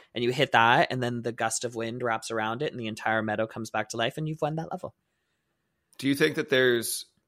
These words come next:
Speaker 2: deeper themes than environmental preservation, maybe about, like, self-discovery and adventure?
Speaker 1: Bro.
Speaker 2: Do you think
Speaker 1: Hit
Speaker 2: that's
Speaker 1: the
Speaker 2: what they're trying
Speaker 1: blunt.
Speaker 2: to tell us?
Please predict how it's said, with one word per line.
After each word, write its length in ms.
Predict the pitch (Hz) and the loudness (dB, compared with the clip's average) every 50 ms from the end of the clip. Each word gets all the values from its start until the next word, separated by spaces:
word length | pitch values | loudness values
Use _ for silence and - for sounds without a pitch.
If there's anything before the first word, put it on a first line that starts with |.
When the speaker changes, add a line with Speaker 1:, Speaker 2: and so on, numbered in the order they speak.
| - 110 | -14 -6
Speaker 2:
deeper 380 | - 135 123 113 - 120 113 | -2 0 0 2 2 2 2
themes 800 | 113 - - 117 113 113 120 123 127 131 143 147 - - - - - | 2 -2 -6 -6 -4 -4 -4 -4 -6 -8 -8 -6 -6 -6 -6 -4 -2
than 140 | 120 113 113 | -2 -2 -2
environmental 760 | 110 110 110 110 110 110 110 110 107 107 107 104 101 101 101 | -2 -2 -2 0 0 0 0 -2 -4 -6 -6 -6 -6 -6 -6
preservation, 840 | - - 113 113 104 107 104 104 101 107 113 - - 135 135 135 | -4 -4 -4 -2 -2 -4 -6 -4 -4 -4 -4 -4 -6 -6 -6 -4
maybe 220 | 120 110 107 110 107 | -4 -4 -4 -4 -4
about, 280 | 107 107 104 101 104 - | -4 -4 -4 -4 -4 -4
like, 160 | 104 98 - | -6 -6 -6
self-discovery 1000 | - - - 107 104 - - - 107 - - - 110 104 107 104 110 110 110 117 | -4 -2 -2 -2 -2 -2 -6 -10 -8 -8 -6 -4 -4 -6 -6 -6 -6 -6 -6 -6
and 100 | 117 - | -6 -8
adventure? 680 | 104 101 98 104 98 98 104 107 - - 127 135 147 - _ _ _ _ _ _ _ _ _ _ _ _ _ _ _ _ _ _ _ _ _ _ _ _ _ _ _ _ _ _ | -8 -10 -8 -8 -8 -8 -8 -8 -8 -8 -8 -8 -10 -14 _ _ _ _ _ _ _ _ _ _ _ _ _ _ _ _ _ _ _ _ _ _ _ _ _ _ _ _ _ _
Speaker 1:
Bro. 520 | - 104 101 104 101 98 85 90 90 - - - _ _ _ _ _ _ _ _ _ _ _ _ _ _ _ _ _ _ _ _ _ _ _ _ _ _ _ _ | -14 -12 -10 -10 -8 -10 -10 -12 -12 -16 -20 -20 _ _ _ _ _ _ _ _ _ _ _ _ _ _ _ _ _ _ _ _ _ _ _ _ _ _ _ _
Speaker 2:
Do 80 | - 110 | -14 -10
you 40 | |
think 160 | - 117 113 120 | -8 -6 -4 -4
Speaker 1:
Hit 60 | 101 | -2
Speaker 2:
that's 100 | 104 104 | -2 -2
Speaker 1:
the 60 | 98 | -4
Speaker 2:
what 60 | 82 | -4
they're 80 | 95 98 | -4 -2
trying 200 | 104 104 107 101 | 0 0 0 -2
Speaker 1:
blunt. 100 | - - - | -2 -4 -4
Speaker 2:
to 20 | |
tell 180 | - - 135 143 | -4 -2 -2 0
us? 340 | 170 202 202 - - - | -2 -2 -4 -6 -10 -14